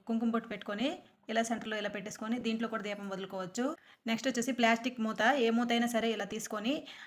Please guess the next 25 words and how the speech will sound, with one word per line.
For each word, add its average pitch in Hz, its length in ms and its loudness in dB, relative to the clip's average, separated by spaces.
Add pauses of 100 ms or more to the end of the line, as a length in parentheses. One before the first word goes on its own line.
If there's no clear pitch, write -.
(100)
ఆ, 208 180 2
దీని, 233 300 4
దీనిపైన 226 480 4
ఒక 269 100 2
తమలపాకు 226 460 2
పెట్టి 262 400 -4 (180)
మనము 214 400 -2
వాడ 208 240 4
వదలొచ్చు. 208 460 0
నెక్స్ట్ 302 320 -2
వచ్చేసి 247 400 0
ఊదు 240 260 2
అగర-, 220 420 4
ధూప్ 220 220 0
స్టిక్ 226 440 2
డబ్బాలు 202 260 2
అయితే 214 140 0
ఉంటాయి 202 260 -2
కదా, 190 160 -2
ఈ 233 120 4
ధూప్ 226 200 0
స్టిక్ 233 180 -4
డబ్బాలని 214 380 0
కట్ 226 220 0
చేసుకోవాలి. 220 640 -2